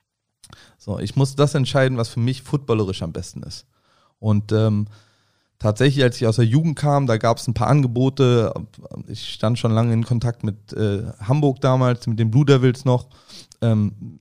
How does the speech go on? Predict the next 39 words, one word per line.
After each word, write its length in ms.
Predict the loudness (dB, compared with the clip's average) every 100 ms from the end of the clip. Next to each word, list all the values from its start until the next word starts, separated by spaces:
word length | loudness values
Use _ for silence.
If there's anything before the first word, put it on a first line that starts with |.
| -4
tatsächlich 360 | -2 0 2
mit 160 | 2 0
den 120 | 0
Dresden 320 | 0 0 2
Monarchs 500 | 2 4 2 0 -6 -18 -20 -20 -20 _ _ _
und 200 | -2 2
dann 140 | 2 2
eben 220 | 2 0
auch 120 | -2
den 160 | -2 -2
Adlern 440 | 0 2 2 0
so, 320 | -2 -2 -2 -6 _ _ _ -2
weil 140 | 2
die 80 | 4
Rebels 380 | 6 6 4 2
einfach, 420 | 0 2 0 -2
die 300 | -10 -8 -4
haben, 180 | -2 -4 -8 -18 -20 _ _ _ -10
die 100 | -6
haben, 220 | -2 -4
hatten 460 | -6 -12 -10 -2 -2
halt, 180 | -2 -2
glaub 160 | -4
ich, 140 | -2 -2
nur 80 |
eine 100 | -4
Viertligamannschaft 1120 | -4 -6 -6 -4 -4 -2 -2 -2 -4 -8 -10 -10
oder 160 | -10
so. 140 | -10 -10
Und 160 | -6
das 160 | -4 0
war 120 | 0
dann 140 | 0
für 140 | -2 0
mich, 300 | 0 -2 -12 _ _ -20 -20
äh, 100 | -18 -18 _ _ _ _
sorry, 280 | -2 2 2
ich 160 | 0
bin 380 | 0 2 2 -2